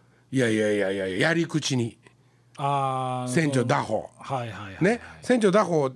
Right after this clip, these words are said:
Speaker 1: は日本ですけども、
Speaker 2: うんうんうん。
Speaker 1: その、あれはもう国が行けって言っとったんですよ、中国が。「行け、行け。
Speaker 2: はいはいはいはい。
Speaker 1: 大丈夫や、大丈夫や。
Speaker 2: うん、
Speaker 1: 行っとこい」
Speaker 2: うん、うん。
Speaker 1: 「うちの領土や」言うて。
Speaker 2: はいはい。
Speaker 1: ね、けしかけて。
Speaker 2: うん。
Speaker 1: そんな、そんな方-、方法でやっといて。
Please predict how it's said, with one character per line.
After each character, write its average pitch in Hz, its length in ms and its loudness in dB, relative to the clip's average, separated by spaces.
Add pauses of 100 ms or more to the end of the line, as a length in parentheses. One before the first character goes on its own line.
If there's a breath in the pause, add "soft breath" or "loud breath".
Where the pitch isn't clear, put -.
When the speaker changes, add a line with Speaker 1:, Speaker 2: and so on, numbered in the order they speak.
Speaker 1:
は 123 240 2
日 117 140 2
本 131 160 2
で 107 100 -2
す - 60 -8
け 117 100 -2
ど 110 80 0
も、 139 260 2
Speaker 2:
う - 20 0
ん - 20 -2
う - 0 -
ん 107 320 -8
う 98 40 -14
ん。 - 20 -14
Speaker 1:
そ 190 120 4
の、 180 220 4 (300)
あ 214 120 2
れ 233 100 4
は 226 240 6
も 208 400 4
う - 60 -6
国 285 260 4
が 311 80 4
行 311 80 4
け 320 120 2
っ 160 40 -2
て 147 80 0
言 208 60 6
っ 254 40 0
と 302 60 0
っ - 40 0
た 254 80 4
ん - 40 4
で 139 40 2
す 120 60 -2
よ、 110 60 -2
中 117 160 -4
国 104 260 0
が。 - 280 -8
「行 110 160 -6
け、 107 160 0
行 117 120 -2
け。 190 120 -2
Speaker 2:
は 147 60 0
い - 20 0
は 117 60 0
い - 20 0
は 98 440 -4
い 120 40 -8
は 131 80 -4
い。 123 60 -6
Speaker 1:
大 185 240 2
丈 285 80 0
夫 233 60 0
や、 170 80 2
大 240 140 2
丈 311 100 0
夫 - 40 0
や。 - 200 -2
Speaker 2:
う - 60 0
ん、 - 40 0
Speaker 1:
行 - 20 -2
っ 196 40 -8
と 254 100 -4
こ 190 180 2
い」 101 60 -4
Speaker 2:
う - 20 -8
ん、 92 40 -14 (220 loud breath)
う 117 80 -4
ん。 - 20 0
Speaker 1:
「う - 40 -2
ち 143 100 0
の 123 80 0
領 107 220 -2
土 92 80 -8
や」 60 200 -8 (100)
言 - 40 -16
う - 40 -20
て。 113 80 -14
Speaker 2:
は 110 60 -10
い - 20 -10
は 92 340 -16 (260 soft breath)
い。 151 40 -4
Speaker 1:
ね、 185 160 0
け 131 140 0
し - 100 -2
か 107 140 -2
け 92 100 -8
て。 - 260 -18
Speaker 2:
う 123 40 -8
ん。 107 240 -8 (240 loud breath)
Speaker 1:
そ 117 160 -2
ん 110 60 0
な、 104 120 0 (160)
そ 135 200 -2
ん 131 60 2
な 120 120 0
方-、 113 480 0 (800)
方 120 340 2
法 110 160 2
で 107 340 -2
や 123 120 0
っ 117 100 -10
と 123 160 0
い 95 80 -4
て。 - 220 -10